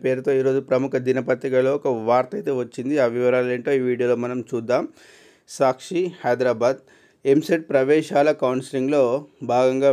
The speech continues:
వెబ్ ఆప్షన్లు ఇచ్చుకున్నటువంటి విద్యార్థులకు ఈ నెల ఇరవై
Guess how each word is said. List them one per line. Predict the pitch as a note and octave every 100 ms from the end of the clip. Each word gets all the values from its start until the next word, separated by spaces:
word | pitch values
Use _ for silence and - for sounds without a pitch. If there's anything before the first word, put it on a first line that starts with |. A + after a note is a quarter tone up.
| A#2
వెబ్ | C3+ D3 C#3 C#3
ఆప్షన్లు | - F3 C#3+ C3+
ఇచ్చుకున్నటువంటి | A#2+ - C3 C3+ C3 C3 B2+ C#3 A#2+
విద్యార్థులకు | A#2 C3+ C#3+ C#3 B2 A#2+ - B2+ C3
ఈ | B2+
నెల | C3 D3 B2
ఇరవై | A#2+ B2+